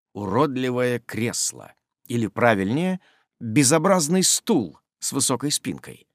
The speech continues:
испещренный фантастической резьбой, с цветочной камчатной подушкой и круглыми шишками на конце ног, тщательно перевязанных красным сукном,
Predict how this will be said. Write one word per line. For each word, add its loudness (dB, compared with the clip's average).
испещренный 0
фантастической 2
резьбой, -4
с -6
цветочной 2
камчатной 4
подушкой 0
и 2
круглыми 2
шишками 0
на 2
конце 2
ног, -4
тщательно 6
перевязанных 0
красным -2
сукном, 0